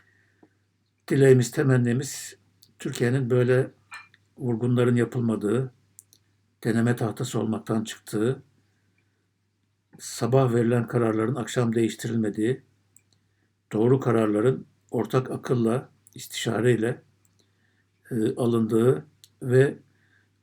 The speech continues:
doğru şekilde uygulandığı bir gerçek anlamda demokratik sisteme dönebilmeliyiz ki bu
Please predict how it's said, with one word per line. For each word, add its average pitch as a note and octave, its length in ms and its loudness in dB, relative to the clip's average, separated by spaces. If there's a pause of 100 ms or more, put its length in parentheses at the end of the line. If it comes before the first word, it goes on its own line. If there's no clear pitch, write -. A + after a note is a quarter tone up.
(180)
doğru C3 380 6
şekilde B2 360 0
uygulandığı B2 840 4 (320)
bir C3 500 0 (640)
gerçek A#2+ 380 -2
anlamda A2+ 540 -2
demokratik A2+ 720 -2 (600)
sisteme B2+ 640 -2 (1500)
dönebilmeliyiz C3 680 4
ki - 320 -2 (1600)
bu B2+ 480 0